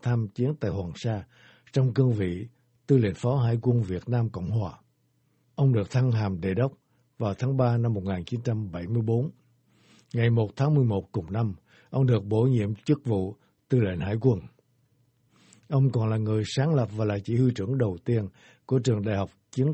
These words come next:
tranh chính trị ở Đà Lạt. Đề đốc Lâm Nguồn Tánh và vợ ông rời Việt Nam trên khu trục hạm Trần Hưng Đạo H Q một vào ngày hai mươi chín tháng tư năm một nghìn chín trăm bảy mươi lăm và sang định cư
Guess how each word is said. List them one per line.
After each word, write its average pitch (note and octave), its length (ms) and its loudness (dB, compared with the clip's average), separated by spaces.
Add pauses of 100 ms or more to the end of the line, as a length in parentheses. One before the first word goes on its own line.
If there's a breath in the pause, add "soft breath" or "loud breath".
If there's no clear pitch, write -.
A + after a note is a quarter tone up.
tranh G#2+ 320 0
chính C3+ 320 2
trị F2+ 200 -4
ở G2+ 40 -2
Đà G2+ 160 -2
Lạt. F2+ 200 -6 (1120 soft breath)
Đề A#2 160 2
đốc C#3+ 240 2
Lâm C#3 200 6
Nguồn C3 200 4
Tánh C#3+ 180 2 (100)
và G#2 120 0
vợ F#2 240 -2
ông A#2 220 0 (380 soft breath)
rời A2+ 200 2
Việt G#2 260 -2
Nam B2+ 380 2
trên A#2+ 380 2 (100)
khu C3+ 240 4
trục A2 200 -6
hạm E2+ 320 -6 (400 soft breath)
Trần G2+ 140 -2
Hưng A2+ 240 0
Đạo F2 340 -8 (220 soft breath)
H B2+ 100 0 (240)
Q A#2+ 200 2
một F#2+ 220 -2 (480 soft breath)
vào A#2+ 120 2
ngày G#2+ 200 -2
hai A#2+ 240 2
mươi B2 200 2
chín B2+ 180 0
tháng C#3 200 -2
tư C3 80 2 (160)
năm A#2+ 160 0
một G2+ 120 -4
nghìn F2 200 -6
chín A#2 160 -8
trăm G#2+ 240 -4
bảy E2+ 160 -8
mươi A#2 120 -2
lăm G#2+ 120 0 (680 soft breath)
và A2+ 160 0
sang C#3 220 2
định A2 180 -2
cư A#2+ 260 2